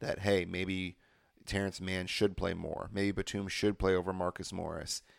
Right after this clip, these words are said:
"Hey, maybe you shouldn't have these guards together on the floor. Hey, maybe it wouldn't make sense to have Plumlee and Westbrook on the floor together late." Like, it ju-, it's weird because it, I don't love how often he goes to small ball,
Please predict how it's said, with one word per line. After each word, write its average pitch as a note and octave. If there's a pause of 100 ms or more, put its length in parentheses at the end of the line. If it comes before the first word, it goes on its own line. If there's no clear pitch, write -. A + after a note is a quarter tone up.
(160)
"Hey, G2
maybe G2
you G2
shouldn't A2
have F#2
these F#2
guards F#2
together F2+
on F2
the D#2+
floor. D#2 (240)
Hey, A2+
maybe G#2
it F#2+
wouldn't G#2
make G2
sense F2+
to F#2
have F#2
Plumlee F2+
and F2+
Westbrook F2
on F#2+
the F2
floor F#2
together F2
late." F2
Like, F#2+
it G#2
ju-, G#2 (500)
it's A2
weird G#2+
because G2
it, G#2 (200)
I G#2
don't A2+
love G2+
how G2
often F#2+
he F#2+
goes F#2+
to F#2
small F2+
ball, A#2